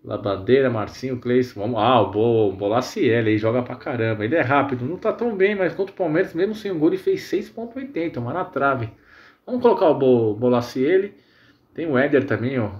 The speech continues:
mas o Éder já, Fabinho, tem o Renato Marques, né? Renato Marques, eu vou colocar, vou colocar o Renato, ah, o Renato Marques, deixa eu ver o Igor aí do Avaí, queria colocar um do Avaí, o,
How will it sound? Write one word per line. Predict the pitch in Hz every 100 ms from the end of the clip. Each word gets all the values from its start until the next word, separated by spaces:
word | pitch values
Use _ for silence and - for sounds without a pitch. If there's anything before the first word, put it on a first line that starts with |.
| - _ _
mas | - 110
o |
Éder | 131 127
já, | 107 110 92 82
Fabinho, | - 110 95 98 147 160 160 165 - _ _ _ _
tem | 113
o |
Renato | 98 101 107 -
Marques, | 92 98 123 123 -
né? | 107 202 - _ _ _ _ _ _ _ _ _
Renato | 101 98 98
Marques, | 92 98 123 123 131
eu |
vou | 127 160
colocar, | 170 151 120 - 160 147 120 95 - _
vou | 123
colocar | 127 151 143
o | 135
Renato, | 139 143 143 - 123 123 120 123 127 139
ah, | 131
o | 107
Renato | 127 139 143
Marques, | 110 117 165 - - -
deixa | - 151
eu |
ver | 131 123
o | 110
Igor | 107 104 104
aí | 101
do | 95 98
Avaí, | 98 104 110 120 - - _ _ _ _ _ _
queria | _ 113 113
colocar | 117 110 117
um |
do | 110
Avaí, | 107 107 113 156 156
o, | 110 98